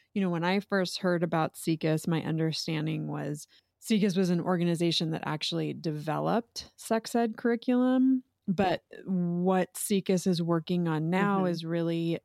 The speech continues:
Speaker 1: different. So how does Sikas define its work
Speaker 2: Mm-hmm.
Speaker 1: today?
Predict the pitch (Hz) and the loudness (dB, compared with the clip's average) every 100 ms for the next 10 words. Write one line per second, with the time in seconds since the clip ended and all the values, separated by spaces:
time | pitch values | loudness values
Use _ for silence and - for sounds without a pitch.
0 | 175 147 - 180 156 - - 95 - - | -10 -14 -2 -2 -2 -6 -10 -10 -12 -12
1 | - 180 170 170 165 165 160 - 170 - | -4 -2 0 0 0 -2 -4 -6 -10 -6
2 | 170 175 185 196 196 196 180 - 190 170 | -2 0 2 2 2 0 0 0 -2 0
3 | 180 175 - 180 156 - 160 160 156 156 | 0 0 -2 -4 -4 -2 0 0 0 -2
4 | 151 - 151 156 151 147 160 - 147 143 | -6 -4 -2 -2 -4 -8 -8 -4 -4 -4
5 | - | -6